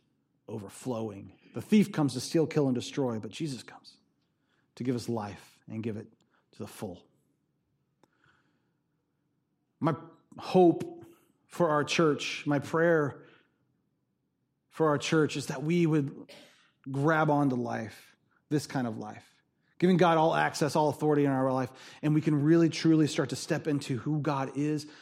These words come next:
for us and how he has designed us and what he has for us. I think that journey, that excitement is, is bigger and different and grander than we ever could imagine.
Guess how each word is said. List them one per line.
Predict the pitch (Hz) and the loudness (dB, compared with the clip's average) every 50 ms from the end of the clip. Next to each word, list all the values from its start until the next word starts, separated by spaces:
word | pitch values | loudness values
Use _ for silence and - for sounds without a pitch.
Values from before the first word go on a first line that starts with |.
| - - - | -20 -20 -14
for | - - 143 135 139 135 127 | -6 -2 0 0 0 0 -2
us | 131 123 113 - | -4 -6 -6 -6
and | - 131 123 | -8 -8 -8
how | - - - 139 135 139 139 | -8 -8 -8 -6 -4 -4 -4
he | 135 - 147 | -2 -2 0
has | 139 123 107 | -2 -2 -2
designed | 104 113 101 101 113 123 113 120 120 113 | -4 -8 -8 -6 -6 -6 -4 -4 -6 -6
us | 113 107 - | -6 -8 -8
and | - 120 120 | -8 -8 -6
what | 127 127 123 - - - - - - _ _ _ _ | -6 -8 -8 -12 -16 -20 -20 -20 -20 _ _ _ _
he | - - 135 123 | -12 -8 -8 -8
has | - - 123 120 123 120 - | -6 -6 -6 -4 -4 -4 -6
for | - - - 95 92 - - | -8 -12 -12 -14 -14 -16 -18
us. | - - - - - | -20 -20 -20 -20 -8
I | - | -2
think | 151 185 170 | 0 0 2
that | 139 170 151 151 151 | 2 2 2 0 0
journey, | 131 117 147 151 151 156 160 160 165 - - - - _ _ _ _ _ _ _ _ _ _ _ _ _ _ | -2 0 0 2 2 2 0 0 -2 -6 -10 -18 -20 _ _ _ _ _ _ _ _ _ _ _ _ _ _
that | 143 151 | -2 -2
excitement | 160 - - - 165 151 156 160 156 143 | -2 0 0 0 0 2 2 0 0 0
is, | 131 120 123 143 - - | 0 -2 -4 -6 -6 -4
is | 143 127 113 | -4 -4 0
bigger | 110 180 180 175 180 | 2 4 4 6 6
and | 165 143 135 | 6 4 4
different | 147 160 151 180 175 135 | 4 2 2 0 -2 -4
and | 135 | -2
grander | 127 143 147 160 165 165 160 | 0 0 2 2 2 2 2
than | 147 135 139 | 2 2 0
we | 156 160 - - | -2 -4 -4 -4
ever | 143 156 156 160 156 151 156 - - _ _ _ | -2 -2 -2 -2 -4 -6 -8 -12 -18 _ _ _
could | - - 131 | -8 -4 -2
imagine. | 127 113 117 127 120 113 110 101 110 98 98 104 | -2 -2 -2 -4 -6 -8 -10 -10 -12 -12 -14 -16